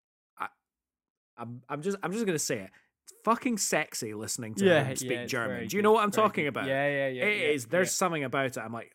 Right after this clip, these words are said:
Speaker 1: "Oh God, that's, uh, that's doing something to me." That is.
Speaker 2: Mm,
Speaker 1: But,
Speaker 2: mm.
Speaker 1: um, and this track is playing in the background, and it starts with a, a really, like, twangy, westerny style guitar.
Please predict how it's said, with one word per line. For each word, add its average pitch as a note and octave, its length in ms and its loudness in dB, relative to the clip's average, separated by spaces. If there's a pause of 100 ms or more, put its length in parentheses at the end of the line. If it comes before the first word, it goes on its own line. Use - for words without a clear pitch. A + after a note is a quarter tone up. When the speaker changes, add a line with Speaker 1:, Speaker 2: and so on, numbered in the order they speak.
Speaker 1:
"Oh - 60 -20 (140)
God, D#3 280 -6
that's, - 380 -10
uh, G2 260 -8 (840)
that's C3 240 -16
doing C#3+ 220 -6
something G2 260 -8
to F#2 80 -16
me." F#2 140 -14
That G2 260 -10
is. F#2+ 240 -10
Speaker 2:
Mm, B2 300 -8
Speaker 1:
But, A#2+ 300 -2
Speaker 2:
mm. B2+ 220 -6
Speaker 1:
um, A#2+ 280 -8 (640)
and C3 200 -6
this D#3 260 0
track D3 280 -2
is C3 80 -12
playing C3+ 180 -4
in A#2 40 -6
the A2 60 -8
background, A#2+ 340 -4
and G#2+ 80 -10
it - 40 -14
starts C3 460 -4
with A#2+ 160 -4
a, G2+ 440 -8 (720)
a A2+ 100 -8
really, A2 300 -6
like, G#2+ 200 -10
twangy, A2+ 500 -6
westerny B2 720 -6
style B2+ 340 -4
guitar. C3 540 -2